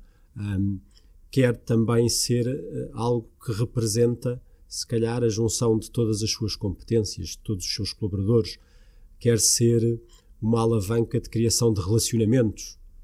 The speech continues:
Speaker 2: com outras entidades, mas também com outras pessoas, com outros profissionais. Portanto,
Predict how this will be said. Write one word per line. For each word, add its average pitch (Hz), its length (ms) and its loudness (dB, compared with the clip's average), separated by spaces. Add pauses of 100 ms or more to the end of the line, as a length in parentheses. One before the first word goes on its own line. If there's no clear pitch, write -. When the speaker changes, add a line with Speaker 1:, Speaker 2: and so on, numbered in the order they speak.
(220)
Speaker 2:
com 110 140 4
outras 107 340 2
entidades, 113 540 0
mas 131 160 2
também 117 240 0
com - 100 -2
outras 110 380 2
pessoas, 127 500 0
com - 140 -4
outros 107 240 -2
profissionais. 113 680 -4
Portanto, 110 320 -4